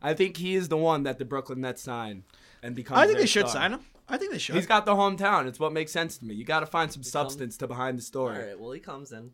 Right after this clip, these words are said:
Speaker 3: I, I can support that, him at power forward.
Speaker 2: Him and, him or, uh, Randall.
Speaker 1: Is Julius
Speaker 2: Just
Speaker 1: Randle
Speaker 2: him.
Speaker 1: a free agent after this
Speaker 3: No.
Speaker 1: year?
Speaker 3: He
Speaker 2: No, I
Speaker 3: has
Speaker 2: think
Speaker 3: to,
Speaker 2: he's got one more
Speaker 3: he has
Speaker 2: year,
Speaker 3: one more
Speaker 2: actually.
Speaker 3: year.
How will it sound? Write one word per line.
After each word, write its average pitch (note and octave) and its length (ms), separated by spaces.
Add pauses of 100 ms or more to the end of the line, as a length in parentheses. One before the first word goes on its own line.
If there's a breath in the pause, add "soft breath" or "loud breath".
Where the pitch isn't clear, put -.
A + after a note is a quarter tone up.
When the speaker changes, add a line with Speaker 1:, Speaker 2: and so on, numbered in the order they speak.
(360)
Speaker 3:
I, B3+ 180
I G#3+ 40
can G#3 160
support A#2 320
that, G2 320
him B2 80
at - 100
power G2 180
forward. A2 320
Speaker 2:
Him G#3+ 260
and, G#3 160
him G#3+ 260
or, F#3+ 240
uh, D3+ 200
Randall. C#3+ 380 (1040)
Speaker 1:
Is D3 120
Julius G#3 300
Speaker 2:
Just F#3+ 40
Speaker 1:
Randle G#3+ 260
Speaker 2:
him. G#3 40
Speaker 1:
a G3+ 40
free G#3 200
agent G#3 220
after G#3+ 240
this C3+ 100
Speaker 3:
No. - 60
Speaker 1:
year? A#3+ 180 (380)
Speaker 3:
He - 80
Speaker 2:
No, C#3+ 60
I C#3+ 40
Speaker 3:
has D3+ 60
Speaker 2:
think D#3+ 100
Speaker 3:
to, D3+ 60
Speaker 2:
he's C3+ 60
got C3+ 100
one A#2+ 160
more A2+ 120
Speaker 3:
he G#2+ 80
has G#2 40
Speaker 2:
year, G#2+ 80
Speaker 3:
one G#2 80
more G#2 80
Speaker 2:
actually. G2+ 240
Speaker 3:
year. G2+ 60